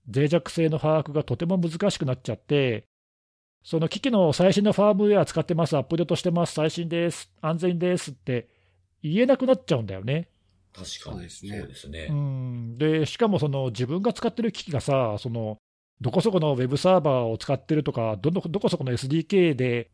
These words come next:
Speaker 1: とかなんてわかんないじゃん、<laughs> 普通の人は。
Speaker 3: うん。
Speaker 2: そこまで見てない場合が多いですね。
Speaker 1: 見てないよね。普通はベンダーが出してるファームウェアを当てることすらしないのにさ。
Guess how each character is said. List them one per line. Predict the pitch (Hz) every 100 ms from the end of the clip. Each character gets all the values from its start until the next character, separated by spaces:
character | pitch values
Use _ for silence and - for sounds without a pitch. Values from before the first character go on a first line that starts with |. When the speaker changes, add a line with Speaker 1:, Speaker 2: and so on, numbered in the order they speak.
| _ -
Speaker 1:
と | 120
か | 131
な | 117
ん |
て | 110 120 110 107
わ | 127 143
か | 302
ん |
な | 240
い | 123
じ | 127
ゃ |
ん、 | 98
<laughs> | - - 143
普 | -
通 | 175
の | 123
人 | - 151
は。 | 123 113 - -
Speaker 3:
う |
ん。 | 107 101 95 90
Speaker 2:
そ | 92 -
こ | -
ま | 135 156
で |
見 | 104 110
て | 147
な | 131
い | 95
場 | 92
合 | 87 85 101 85
が | 73
多 | -
い | 139
で |
す | - -
ね。 | 170
Speaker 1:
見 |
て | 214 165
な | 160
い | 202
よ | 139
ね。 | 120 160 151 131 117 -
普 | -
通 | -
は | 202 214
ベ | 156 175
ン | 185
ダ | 220
ー |
が | 208
出 | 226
し |
て | -
る | 156
フ | -
ァ | 156
ー |
ム | 160 190
ウ |
ェ | 202
ア |
を | 165
当 | 131
て | 165
る | 180
こ | 208
と |
す | 185 156
ら |
し | 127 135
な | 143
い |
の | 135
に | 113
さ。 | 104 135 117 104 95